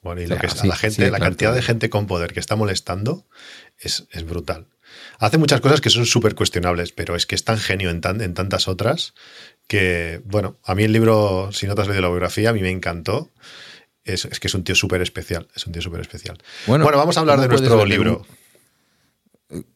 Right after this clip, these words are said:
Speaker 2: Sí, vamos a hablar de nuestro libro, pero a ver cómo, iba a decirte que a ver cómo puedes vender un coche como el Tesla dos mil veinticuatro sin subirle el precio y dejándolo en treinta y ocho mil pavos.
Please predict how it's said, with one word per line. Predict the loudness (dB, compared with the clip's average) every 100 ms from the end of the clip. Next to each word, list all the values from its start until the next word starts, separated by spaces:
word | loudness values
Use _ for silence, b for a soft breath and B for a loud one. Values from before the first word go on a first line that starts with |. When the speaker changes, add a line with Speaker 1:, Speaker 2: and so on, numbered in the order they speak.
| _
Speaker 2:
Sí, | 0 4 4
vamos | 4 4
a |
hablar | 4 4
de | 2
nuestro | 2 2
libro, | 4 2
pero | 2 2
a |
ver | 2 2
cómo, | 4 2 0 0
iba | 2 4
a |
decirte | 4 2 0
que | 2
a | 2
ver | 4
cómo | 4 2
puedes | 2 2
vender | 2 4 4
un | 4
coche | 4 2 0
como | 0 0
el | 0
Tesla | 0 0 2 0
dos | 2
mil | 2 4
veinticuatro | 2 0 0 2 2 2
sin | 0
subirle | 0 0 2
el | 0
precio | 0 0 2
y | 2
dejándolo | 2 2 4
en | 4
treinta | 2 -2 -4
y |
ocho | -4 -2
mil | -2 -4
pavos. | -8 -8 -8 -14